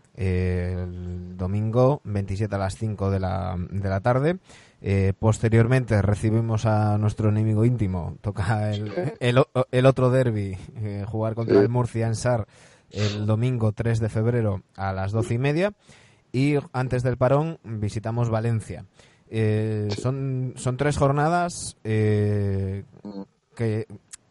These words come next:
Speaker 1: quizás no sean definitivas, ya estamos diciendo, eh, pues lo igualado que está todo, eh, son rivales, quitando el Murcia,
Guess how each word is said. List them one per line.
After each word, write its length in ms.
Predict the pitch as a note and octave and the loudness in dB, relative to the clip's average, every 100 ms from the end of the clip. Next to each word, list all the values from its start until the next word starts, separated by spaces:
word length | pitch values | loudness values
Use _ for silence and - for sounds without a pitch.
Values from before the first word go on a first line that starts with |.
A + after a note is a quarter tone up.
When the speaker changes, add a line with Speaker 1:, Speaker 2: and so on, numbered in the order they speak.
| - | -6
Speaker 1:
quizás 320 | A#2+ B2 C3 | -2 2 2
no 100 | C#3 | 2
sean 160 | C#3+ C#3 | 0 0
definitivas, 520 | B2+ B2+ D3 C3+ G#2+ | 0 0 0 0 2
ya 80 | G#2 | 0
estamos 340 | - G2 G#2 | -2 -4 -2
diciendo, 540 | G2 G#2+ G#2 G2+ G2+ - _ - - | -2 -2 -2 0 -2 -4 _ -20 -8
eh, 460 | F#2+ G2 G2 G2 F2+ | -4 0 0 -2 -4
pues 160 | - | -10
lo 80 | F2+ | -8
igualado 320 | F2+ F2 F2+ | -8 -8 -8
que 80 | F#2 | -8
está 140 | F#2 G2 | -8 -2
todo, 720 | B2 B2+ B2+ B2 B2 B2 B2 - - - - | 2 2 2 2 4 4 2 -4 -20 -20 -10
eh, 420 | F#2+ F#2 F2+ F#2 F2 | -4 -4 -4 -8 -6
son 480 | G2+ G2 G2 G2 - | -6 -4 -6 -8 -8
rivales, 760 | G#2 G2+ G#2 G2+ G2+ F#2+ - _ _ _ _ F2 F2+ - | -2 2 2 2 0 -4 -6 _ _ _ _ -18 -18 -8
quitando 680 | G2+ G2+ G#2 G#2 G#2 G2+ G2+ | -2 0 4 6 8 6 4
el 100 | G#2+ | 4
Murcia, 480 | B2 A2 G#2+ F#2+ | 2 2 -2 -6